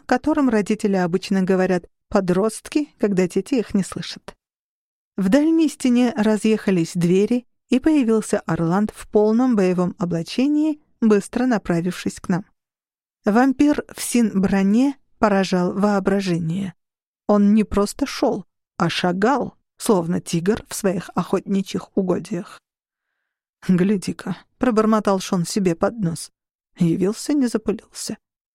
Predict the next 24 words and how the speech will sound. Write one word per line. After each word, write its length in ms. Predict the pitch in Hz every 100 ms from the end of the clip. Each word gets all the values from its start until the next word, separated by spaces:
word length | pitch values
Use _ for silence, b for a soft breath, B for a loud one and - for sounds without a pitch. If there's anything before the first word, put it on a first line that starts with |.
| _ _ _ _ _ _ _ _ _ _
«Заставить 540 | 247 277 - 311 302 -
этих 400 | - 240 240 208
двоих 460 | 214 233 196 170
вести 320 | 202 196 - 208
себя 280 | - 202 196
в 40 |
рамках 380 | 190 180 185 -
приличия 580 | 220 226 330 - 381 370
будет 340 | 247 262 285
непросто. 540 | 277 233 220 - 226 220 _ _ _ _ _ _ _ _
Он 180 | 220 226
делает 380 | 214 254 214 190
мне 220 | 202 202
большое 540 | 202 202 - 262 226 202
одолжение. 680 | 208 208 - 214 190 196 196 _ _ _
Сможешь 500 | - - 311 294 -
удержаться 540 | 196 202 196 214 185 196
от 100 | 180
грызни 460 | 170 214 - 294
с 140 | 302 202
ним 120 | 185
на 120 | 202
время 260 | 214 214 202
поездки?» 680 | 247 214 - - - 233